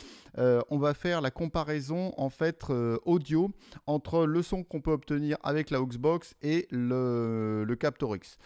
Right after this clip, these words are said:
Alors, il faut évidemment préfacer ce, ce test, euh, cette rencontre au sommet en précisant que, euh, même si la fonction est la même, puisque ce sont, euh, des atténuateurs, des loadbox et des simulateurs, et elles travaillent, euh,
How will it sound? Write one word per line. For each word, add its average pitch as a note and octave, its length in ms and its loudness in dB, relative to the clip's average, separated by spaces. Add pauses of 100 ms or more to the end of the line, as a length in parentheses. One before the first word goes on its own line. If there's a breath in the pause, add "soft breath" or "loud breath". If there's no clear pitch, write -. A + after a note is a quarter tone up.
(200 loud breath)
Alors, A2+ 180 0
il C3 80 -6
faut - 220 -6
évidemment F3 540 -4
préfacer E3 600 -4
ce, A2 460 0
ce - 140 -6
test, C#3 420 -4
euh, A2 380 0
cette A#2+ 180 -6
rencontre C3+ 440 -6
au B2 60 -2
sommet C#3 380 0 (360 loud breath)
en B2 160 2
précisant D3+ 680 0
que, F3 280 4 (400 loud breath)
euh, A2+ 680 4
même E3 320 4
si E3+ 400 -4
la C3+ 160 2
fonction D3+ 480 0
est C3+ 100 0
la B2+ 120 6
même, E3 280 2
puisque C3+ 360 -6
ce C3+ 160 -2
sont, D3 280 -2 (360 loud breath)
euh, A2 120 2
des B2+ 220 0
atténuateurs, D#3+ 840 0
des C#3 260 -2
loadbox D3+ 640 0
et C#3+ 100 -2
des C#3 140 0
simulateurs, C3+ 840 0
et B2+ 140 2
elles B2 220 4
travaillent, D3 560 2
euh, C3+ 160 4